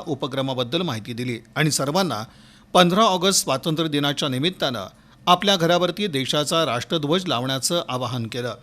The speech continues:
शहरातील प्रमुख रस्त्यांवरून काढलेल्या या तिरंगा प्रभात फेरीच्या माध्यमातून हर घर तिरंगा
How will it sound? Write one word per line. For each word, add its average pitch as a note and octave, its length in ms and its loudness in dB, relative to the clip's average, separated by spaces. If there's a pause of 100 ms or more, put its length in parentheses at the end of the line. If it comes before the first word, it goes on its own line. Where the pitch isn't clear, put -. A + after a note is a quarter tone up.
(360)
शहरातील A#3 500 6
प्रमुख F#3+ 320 2
रस्त्यांवरून F3+ 600 0
काढलेल्या D3+ 480 0
या F3 200 2
तिरंगा C#3+ 500 0
प्रभात B2+ 340 -4 (240)
फेरीच्या D3 420 0
माध्यमातून C3 680 -4 (500)
हर A3 160 10
घर A3 280 4
तिरंगा F3 420 2